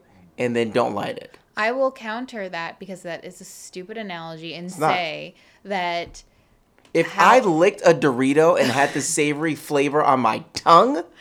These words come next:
Speaker 1: are
Speaker 2: Then
Speaker 1: you
Speaker 2: it
Speaker 1: joking?
Speaker 2: would
Speaker 1: The
Speaker 2: make,
Speaker 1: bag would be eaten.
Speaker 2: then it would make the other flavors, that your other things that you're eating, the chicken and the rice, taste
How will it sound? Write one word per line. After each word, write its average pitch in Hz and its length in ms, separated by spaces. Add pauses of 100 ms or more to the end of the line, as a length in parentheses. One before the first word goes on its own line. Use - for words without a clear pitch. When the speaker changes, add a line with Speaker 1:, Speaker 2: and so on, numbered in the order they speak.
(280)
Speaker 1:
are - 80
Speaker 2:
Then 254 120
Speaker 1:
you 214 160
Speaker 2:
it 123 100
Speaker 1:
joking? 262 520
Speaker 2:
would 294 120
Speaker 1:
The 214 80
Speaker 2:
make, 233 160
Speaker 1:
bag 214 280
would 185 120
be 131 280
eaten. 120 200
Speaker 2:
then 226 160
it 240 80
would 254 140
make 202 240
the 214 140
other 190 260
flavors, 165 640
that - 200
your 160 140
other 185 160
things 185 240
that 175 140
you're 196 100
eating, 170 300
the 175 40
chicken 175 460
and 160 160
the 156 100
rice, 156 640 (140)
taste 165 420